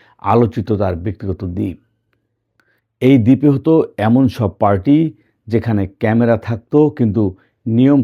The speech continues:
থাকতো না। রাজনীতি, শোবিজ, কর্পোরেট দুনিয়া, সব থেকেই অতিথি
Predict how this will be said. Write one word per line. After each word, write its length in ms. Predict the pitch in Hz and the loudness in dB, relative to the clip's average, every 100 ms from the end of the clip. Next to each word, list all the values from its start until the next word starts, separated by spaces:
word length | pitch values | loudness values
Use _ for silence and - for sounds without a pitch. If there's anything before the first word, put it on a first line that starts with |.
| 117 | -2
থাকতো 260 | 90 - 82 | -6 -6 -10
না। 60 | 69 _ _ _ _ _ _ | -10 _ _ _ _ _ _
রাজনীতি, 640 | 92 104 113 110 120 131 143 143 - _ - | -6 -2 0 0 0 2 2 2 -4 _ -4
শোবিজ, 480 | 123 131 120 90 - _ _ _ - | 0 2 2 0 -6 _ _ _ -4
কর্পোরেট 420 | 107 104 107 95 90 | -4 -2 -2 -2 -2
দুনিয়া, 320 | 113 113 101 - - _ _ - | -2 0 -2 -6 -18 _ _ -20
সব 280 | - 117 113 _ | -4 -4 -4 _
থেকেই 320 | 120 113 113 80 - _ _ | -8 -2 -4 -4 -12 _ _
অতিথি 380 | 117 107 107 110 | -6 -4 -4 -4